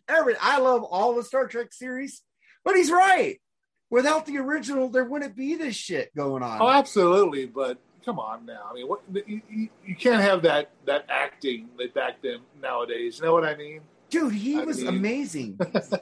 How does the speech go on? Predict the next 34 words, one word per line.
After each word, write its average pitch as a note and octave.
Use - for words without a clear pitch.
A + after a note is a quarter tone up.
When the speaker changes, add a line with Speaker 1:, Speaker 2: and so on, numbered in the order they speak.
Speaker 2:
He D4+
was. C4+
Speaker 1:
If C#4+
Speaker 2:
And C#4+
for B3+
the G#3
time, A#3
you A#3+
know, B3
that G#3+
had, F3
like, D#3+
you E3
know, D3+
the C#3
first, F3+
what, D#3
interracial D#3+
kiss G3
on E3
T F#3
V, F3+
it A3
was, G#3
uh, G3+
definitely A3+
ahead E3+
of D#3
its -
time. F3
And A2+
it A#2+
was A#2+
a, A2